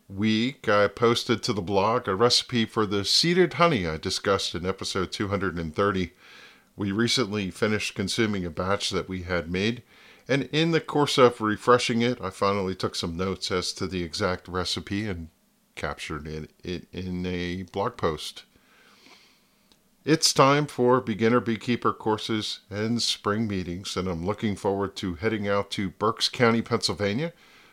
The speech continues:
for delivering a session on the twenty-fourth of February. Unfortunately, that's the same day as the New Jersey State meeting, but sometimes these things can't be avoided. Yeah,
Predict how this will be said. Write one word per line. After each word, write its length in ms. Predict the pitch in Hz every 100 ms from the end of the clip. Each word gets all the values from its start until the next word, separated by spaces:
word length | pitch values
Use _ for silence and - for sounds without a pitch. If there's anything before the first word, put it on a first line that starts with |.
| _
for 120 | 147
delivering 560 | 131 156 175 180 175 151
a 40 |
session 520 | - - 160 - 151
on 140 | 143 131
the 100 | 101
twenty-fourth 720 | - - 131 127 - 123 117
of 100 | 95
February. 640 | 110 85 90 82 78 78 - _ - - - - _
Unfortunately, 680 | 95 107 131 120 120 101 110
that's 340 | 98 98 104 -
the 220 | 117 117
same 320 | - 117 117
day 280 | 95 90 104
as 180 | 98 -
the 120 | 95
New 220 | 95 113
Jersey 340 | 117 107 101
State 380 | 92 - 123 120
meeting, 340 | 110 113 127 127
but 340 | 123 127 -
sometimes 680 | - 95 - 92 90 90 -
these 320 | 87 90 -
things 320 | 87 87 85
can't 300 | - 82 80
be 120 | - 87
avoided. 540 | 80 101 92 90 78 _ _ _ _ _ _ _ _ _ _ _ _ _ _ _ _ -
Yeah, 260 | 208 185